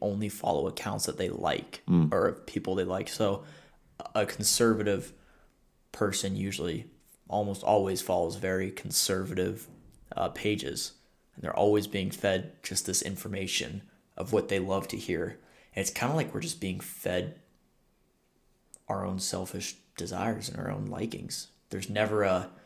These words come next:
Speaker 1: I don't know, hit in the face of, like, "Oh, maybe this, there is another side to explore here," you
Speaker 2: Mm,
Speaker 1: know?
Speaker 2: mm-hmm.
Speaker 1: We're just being fed what we, what we like to hear.
Speaker 2: Right.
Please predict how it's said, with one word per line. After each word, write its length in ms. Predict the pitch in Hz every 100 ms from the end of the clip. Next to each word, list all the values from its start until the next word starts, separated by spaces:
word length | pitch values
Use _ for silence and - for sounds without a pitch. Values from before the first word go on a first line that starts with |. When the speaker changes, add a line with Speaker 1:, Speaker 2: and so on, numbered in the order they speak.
| - _ _ - - - - - _ -
Speaker 1:
I 60 |
don't 120 | 107
know, 200 | 92 95 -
hit 220 | - 117
in 60 | -
the 80 | 98
face 440 | - 101 107 -
of, 140 | 87 90
like, 180 | 87 -
"Oh, 140 | 104
maybe 220 | 95 110
this, 180 | 104 104
there 220 | - 107
is 120 | 147
another 280 | 165 90 87
side 280 | - 87 95
to 60 | 85
explore 400 | - - 95 98
here," 320 | 98 - - - _
you 120 | -
Speaker 2:
Mm, 40 | 92
Speaker 1:
know? 240 | 85 -
Speaker 2:
mm-hmm. 240 | 90 80 90 - - -
Speaker 1:
We're 80 | 104
just 160 | -
being 140 | 113 101
fed 320 | - 98 104
what 100 | -
we, 260 | 101 95 - -
what 100 | 107
we 100 | 101
like 300 | 95 98 104
to 100 | -
hear. 440 | - 104 139 - - - -
Speaker 2:
Right. 240 | 87